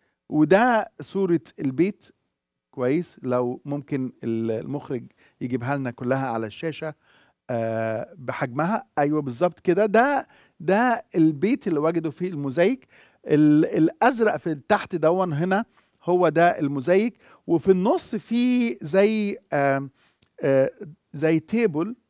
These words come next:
معمولة من الحجارة، كويس؟ يعني، آه، جزء، مش، مش مسبح، لكنها مكتوب إنها، آه، تيبل من الحجارة أو ترابيزة من الحجارة،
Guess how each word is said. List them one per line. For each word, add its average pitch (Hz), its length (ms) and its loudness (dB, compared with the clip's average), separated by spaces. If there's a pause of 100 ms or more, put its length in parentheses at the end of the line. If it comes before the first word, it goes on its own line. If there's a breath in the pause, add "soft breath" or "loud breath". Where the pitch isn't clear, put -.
(240)
معمولة 170 540 2
من 190 400 -2 (140)
الحجارة، 175 560 0 (840)
كويس؟ 123 440 -2 (440)
يعني، 117 560 -6
آه، 156 560 -12 (120)
جزء، 160 340 2
مش، 185 320 -2
مش 208 300 -2
مسبح، 160 480 -2 (320 soft breath)
لكنها 190 800 2
مكتوب 170 420 -8
إنها، 165 440 -4 (340 soft breath)
آه، 139 260 -2 (140)
تيبل 127 340 -2 (340)
من 143 160 -4
الحجارة 127 560 -6 (280)
أو 120 140 -4
ترابيزة 123 520 -2
من 110 120 -12
الحجارة، 104 460 -10